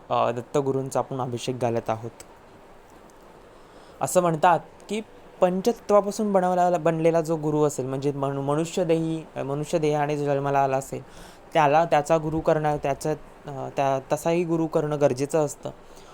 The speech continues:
पण असो, माझे सध्या गुरु तर हे श्री दत्तगुरू आहे, दत्त महाराज आहेत. आयुष्याच्या प्रवासामध्ये अनेक गुरु मिळाले. पहिल्यांदा गुरु म्हणजे आपले आईवडील, नंतर गुरु जे मिळायला लागले, ते गुरु आपल्या आयुष्यभर गुरु भेटतच असतात.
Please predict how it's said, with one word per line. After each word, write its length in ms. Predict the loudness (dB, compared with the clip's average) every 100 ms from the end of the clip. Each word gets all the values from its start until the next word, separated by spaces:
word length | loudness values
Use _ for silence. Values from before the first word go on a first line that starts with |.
| -20 -8 0
पण 120 | 4
असो, 360 | 4 0 -6 -8 -20 -20 -10
माझे 300 | -2 0 0
सध्या 320 | -2 -2 0 0
गुरु 260 | 0 0 4
तर 100 | 4
हे 200 | 4 0 -2
श्री 160 | -8 -2
दत्तगुरू 460 | -4 0 -2 0 0
आहे, 240 | 0 -2
दत्त 280 | -6 -4 -4
महाराज 400 | -4 -4 -4 -2
आहेत. 220 | -4 -8 -16 -20 -20 -20 -20 -20 -20 -4
आयुष्याच्या 520 | 0 0 0 0 0
प्रवासामध्ये 580 | 2 2 2 -2 -2 0
अनेक 260 | 0 0 -2
गुरु 300 | -4 -4 -2
मिळाले. 420 | -2 -4 -4 -8 -12 -20 -6
पहिल्यांदा 440 | -4 0 0 2 0
गुरु 200 | 0 0
म्हणजे 220 | -2 0
आपले 240 | 0 -2 -2
आईवडील, 560 | 0 2 2 0 -4 -10 -18 -20 -6
नंतर 480 | -4 -4 0 0 -2 -10 -20 -20 -20 -18 -20 -20 -18 -18 -6
गुरु 520 | -2 0 0 -2 -4 -2
जे 120 | -2
मिळायला 420 | 0 0 2 2
लागले, 320 | 0 -2 -4
ते 200 | -4 -4
गुरु 280 | -2 -2 0
आपल्या 280 | -2 2 2
आयुष्यभर 460 | 2 -2 -6 -4 -2
गुरु 260 | 0 -2
भेटतच 400 | -2 -4 -4 -4
असतात. 280 | -6 -8